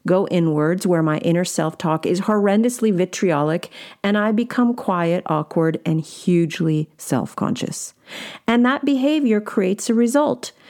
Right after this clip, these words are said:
meaning I get nervous and anxious about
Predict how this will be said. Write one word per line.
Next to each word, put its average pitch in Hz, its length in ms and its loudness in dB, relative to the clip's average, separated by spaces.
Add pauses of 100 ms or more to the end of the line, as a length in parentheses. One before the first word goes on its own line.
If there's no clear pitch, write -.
(180)
meaning 202 420 4 (240)
I 190 160 0
get 247 220 0
nervous 190 560 2
and - 200 0
anxious 175 520 0
about 175 320 0